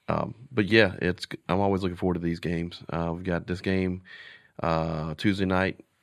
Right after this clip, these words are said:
B B and T Ballpark. And if you haven't got your tickets yet, you can go to the Knight's website, um, and click on their website, uh, ticket return,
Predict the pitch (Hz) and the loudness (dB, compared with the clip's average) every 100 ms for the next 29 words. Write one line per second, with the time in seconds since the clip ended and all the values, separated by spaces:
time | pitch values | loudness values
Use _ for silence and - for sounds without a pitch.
0 | _ _ _ _ 87 90 85 87 87 85 | _ _ _ _ 0 0 0 2 2 2
1 | 87 90 - 90 107 117 110 92 120 117 | 0 0 0 0 2 4 4 2 2 0
2 | 104 107 90 92 95 92 90 92 90 92 | 0 -2 -2 -2 0 2 2 0 2 0
3 | 92 92 95 - - - 85 82 78 78 | 0 0 0 -2 -8 -6 -4 -2 -4 -6
4 | 80 - - 92 87 87 87 85 76 87 | -8 -10 -6 -4 -2 -2 0 -2 -2 -4
5 | 90 - - - 85 82 80 - - 104 | -4 -6 -10 -6 -4 -4 -6 -10 -8 -4
6 | 80 82 95 90 90 | -4 -4 -4 -4 -6